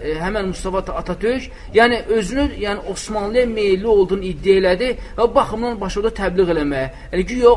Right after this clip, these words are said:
Osmanlı, yəni orada təmsil eləyəcək, Osmanlının qaytaracağı adala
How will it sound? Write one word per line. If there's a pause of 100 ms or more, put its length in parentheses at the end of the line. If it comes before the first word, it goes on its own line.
(100)
Osmanlı, (240)
yəni
orada
təmsil
eləyəcək, (120)
Osmanlının
qaytaracağı
adala